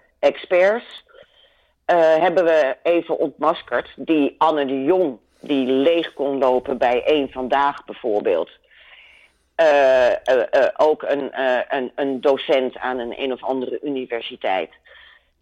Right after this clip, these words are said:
En Anne de Jong, eh, naar aanleiding van, eh, haar, eh, contacten met, eh, Eén Vandaag, moest Eén Vandaag, eh, ik weet niet hoeveel zaken, eh, feitelijk resp-, re-,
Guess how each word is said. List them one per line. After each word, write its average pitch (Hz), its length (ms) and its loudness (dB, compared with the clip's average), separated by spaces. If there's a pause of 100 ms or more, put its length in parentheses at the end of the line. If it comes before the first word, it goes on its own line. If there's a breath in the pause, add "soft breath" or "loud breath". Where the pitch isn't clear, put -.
(420)
En 147 460 2
Anne 151 260 0
de 143 140 -2
Jong, 143 400 0
eh, 135 220 -6
naar 143 160 -2
aanleiding 139 680 0
van, 131 360 -2
eh, 139 120 -4 (300)
haar, 147 460 -2
eh, 131 260 0 (100)
contacten 139 560 -4
met, 127 200 -2 (140)
eh, 120 120 -2 (140)
Eén 151 220 0
Vandaag, 131 640 0 (400 soft breath)
moest 156 220 -2
Eén 151 240 2
Vandaag, 135 520 0
eh, 135 240 2 (200)
ik - 220 0
weet 170 240 0
niet 151 160 -2
hoeveel 139 500 0
zaken, 135 640 0
eh, 131 200 2 (140)
feitelijk 151 440 0
resp-, - 440 -2
re-, 143 200 0